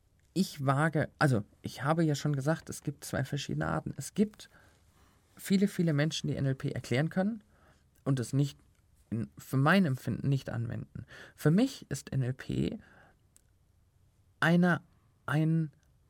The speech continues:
also längst aus dem therapeutischen, aus dem rein therapeutischen rausgelöst, in vielen anderen Lebensbereichen hervorragend funktionierendes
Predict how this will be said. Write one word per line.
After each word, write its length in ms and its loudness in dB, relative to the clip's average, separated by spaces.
also 160 2
längst 480 0
aus 160 -2
dem 260 -2
therapeutischen, 880 -2
aus 100 -4
dem 140 -2
rein 180 4
therapeutischen 560 -2
rausgelöst, 640 -2
in 80 -2
vielen 540 0
anderen 280 0
Lebensbereichen 800 -2
hervorragend 640 0
funktionierendes 880 -2